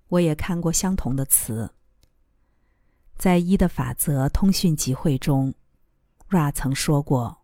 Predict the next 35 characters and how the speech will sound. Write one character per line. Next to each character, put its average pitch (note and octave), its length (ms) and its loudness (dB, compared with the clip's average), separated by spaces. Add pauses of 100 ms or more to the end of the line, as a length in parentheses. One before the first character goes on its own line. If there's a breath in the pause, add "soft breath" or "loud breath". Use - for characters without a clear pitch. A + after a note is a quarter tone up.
“我 D#3+ 140 2
的 D3 100 2
纯 D3 240 0
粹 F3+ 200 8
度 E3 180 4
很 A#2 260 -6
高， D#3+ 400 -2 (680)
并 G#3+ 160 6
非 G#3+ 180 4
指 - 180 -2
我 E3+ 160 2
的 C3 80 0
贞 F#3+ 280 2
洁， A#2+ 420 -4 (600)
而 F3+ 120 4
是 - 160 2
我 D3 300 2
一 F3+ 100 0
心 F#3+ 260 2
一 D#3 240 0
意 E3+ 60 2
的 C3+ 140 -2
特 - 260 0
质。” A#2 380 -6 (1080)
我 F3 160 4
认 E3+ 220 2
为 D3 180 2
和 D#3 220 -2
Ra D#3+ 180 0
通 F#3 240 6
讯 F3 240 4
的 C3+ 100 2
纯 - 220 0
粹 D#3 240 4
度 - 360 0